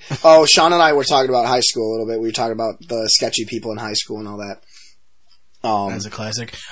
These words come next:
Speaker 2: Um, Sean's gonna be on here. Likely, he's gonna be here, um,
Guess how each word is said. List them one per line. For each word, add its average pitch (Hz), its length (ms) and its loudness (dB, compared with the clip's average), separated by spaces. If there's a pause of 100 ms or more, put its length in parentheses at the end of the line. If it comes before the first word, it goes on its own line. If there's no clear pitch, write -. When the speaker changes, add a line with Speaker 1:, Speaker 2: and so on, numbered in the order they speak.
Speaker 2:
Um, 139 240 -4
Sean's 196 340 0
gonna 175 160 -2
be 135 140 -4
on 135 160 -4
here. 127 420 -4
Likely, 127 440 -2
he's 117 180 -6
gonna 117 140 -8
be 113 120 -10
here, 117 200 -8
um, 101 340 -10